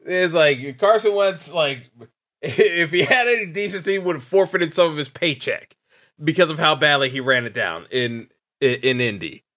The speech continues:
Uh, so I have, like, I say a lot of stuff about Jim Irsay.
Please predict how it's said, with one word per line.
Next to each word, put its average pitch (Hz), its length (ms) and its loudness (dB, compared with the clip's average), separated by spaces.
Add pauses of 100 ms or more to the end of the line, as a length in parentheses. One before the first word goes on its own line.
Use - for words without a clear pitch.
(300)
Uh, 123 360 0
so 147 300 0
I 180 200 2
have, 214 420 -2 (160)
like, 151 360 -2
I 247 160 2
say 254 160 -4
a 226 80 2
lot 196 300 0
of 196 180 4
stuff 196 360 -2
about 185 260 -2
Jim 180 200 -4
Irsay. 196 480 0